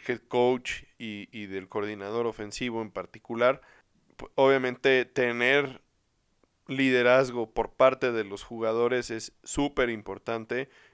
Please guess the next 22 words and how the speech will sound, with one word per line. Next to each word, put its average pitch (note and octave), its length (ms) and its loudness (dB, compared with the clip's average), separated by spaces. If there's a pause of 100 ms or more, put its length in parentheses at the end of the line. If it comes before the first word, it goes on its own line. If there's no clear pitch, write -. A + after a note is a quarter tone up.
Y B2 100 -12
también C3+ 640 0 (340)
para, A2 560 2
para A2 260 0
Jeff B2 220 0
Saturday, B2 600 0
que G2 580 -10 (260)
llega C3 420 4
como G#2+ 480 -6 (120)
head B2+ 140 0
coach, C3 440 0 (640)
pues B2+ 180 -6
tener C3+ 260 2
el D3 140 4
apoyo C#3 520 6
de C3 100 0
un C3 100 -4
jugador B2 500 -2
como A2+ 220 -6
Shaquille B2+ 560 -6
Leonard B2+ 420 0 (640)
habla B2+ 720 4